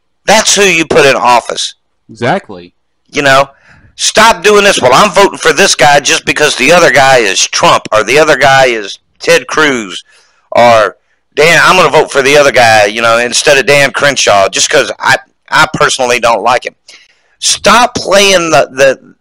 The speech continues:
Speaker 1: the, the party game. That's
Speaker 2: Yes.
Speaker 1: what they want you doing. They want you playing, uh,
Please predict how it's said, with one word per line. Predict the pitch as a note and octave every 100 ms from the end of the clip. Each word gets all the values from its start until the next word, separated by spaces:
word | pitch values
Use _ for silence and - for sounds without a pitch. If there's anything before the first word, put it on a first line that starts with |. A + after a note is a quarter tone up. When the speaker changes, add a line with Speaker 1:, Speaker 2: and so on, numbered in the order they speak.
| B2
Speaker 1:
the, | C3 C#3+
the | A2+ B2+
party | - D#3+ G3+ F3+
game. | A2+ A2 F2+ D2+ _ _
That's | C#3 F3+
Speaker 2:
Yes. | F#3+
Speaker 1:
what | G3
they | D#3+ C#3
want | A#2+ F#3 G#3 C#3+
you | A#2
doing. | G#2+ G2+
They | G#2 D3+
want | A#2+ F#3 G#3
you | E3 D#3
playing, | - D3 C3 A#2+ G#2+ _ _ _ - _ _ _ _ -
uh, | - B2+ A#2